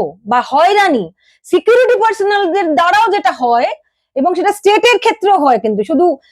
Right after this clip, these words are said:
যে সেন্ট্রাল ফোর্সের ক্ষেত্রে হয় না, স্টেট, স্টেটও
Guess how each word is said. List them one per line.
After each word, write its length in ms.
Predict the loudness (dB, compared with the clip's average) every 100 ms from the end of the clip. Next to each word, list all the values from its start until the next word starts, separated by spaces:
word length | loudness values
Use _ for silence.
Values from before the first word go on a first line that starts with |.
| _
যে 140 | -2 -2
সেন্ট্রাল 440 | 2 0 2 2 2
ফোর্সের 400 | 2 0 0 0
ক্ষেত্রে 280 | 0 -2 -2
হয় 200 | -2 -2
না, 120 | -2
স্টেট, 360 | -4 -2 0 0 -6 _ _ _ -20 -20 _ -2
স্টেটও 440 | 0 2 2 4